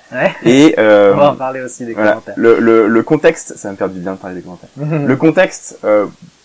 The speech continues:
Speaker 2: beaucoup de gens ont déjà fait des choses sur du contexte, sur, euh, voilà, comment fonctionnait, euh, Sparte à cette époque-là, voilà les Perses, la politique, et cetera. Mais, et c'est là tout le fond de la chaîne, il y a peu de gens qui ont réellement parlé du matériel.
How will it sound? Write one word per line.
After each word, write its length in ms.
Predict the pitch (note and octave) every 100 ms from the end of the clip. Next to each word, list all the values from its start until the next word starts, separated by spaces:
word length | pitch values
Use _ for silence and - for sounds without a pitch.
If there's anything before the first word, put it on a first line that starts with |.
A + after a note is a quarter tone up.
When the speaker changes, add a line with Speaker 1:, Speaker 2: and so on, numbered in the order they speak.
| _
Speaker 2:
beaucoup 340 | - D3 D#3+
de 60 | F3+
gens 160 | F#3 A#3+
ont 60 |
déjà 160 | B2+ A#2+
fait 80 | D3
des 80 | B2
choses 140 | D#3+
sur 100 | C3
du 100 | A2+
contexte, 400 | A#2 B2 C#3 -
sur, 280 | - - B2+
euh, 80 | A2
voilà, 220 | G2 F#2+
comment 220 | A2+ G#2 G2+
fonctionnait, 500 | G#2 - F#2+ G2 G#2+
euh, 540 | G2 F#2 F2+ F2+ F2
Sparte 340 | - G2+ -
à 40 | F2+
cette 140 | F2
époque-là, 460 | F#2 G2+ G2+ A#2 A#2+
voilà 240 | A2+ F#2+
les 120 | G2 F2+
Perses, 480 | A#2 A#2+ A#2+ - G2+ F2 _ -
la 100 | F#2+
politique, 400 | F#2 F#2 - -
et 40 |
cetera. 500 | - - G2 F#2+ D3 - _ _
Mais, 300 | G2+ A2+ D3
et 120 | D3 -
c'est 120 | G2
là 100 | G#2
tout 100 | A#2+
le 60 |
fond 140 | A2+ A#2+
de 40 |
la 120 | G#2+
chaîne, 300 | - C3 D#3 -
il 60 |
y 40 | G#2
a 60 |
peu 180 | - D3
de 60 | C#3+
gens 240 | B2+ F3+ -
qui 60 | A2
ont 60 |
réellement 440 | G2 A#2 B2+ B2+ D3
parlé 260 | B2 C3+
du 100 | A#2+
matériel. 520 | A2+ A2 A2+ B2 A#2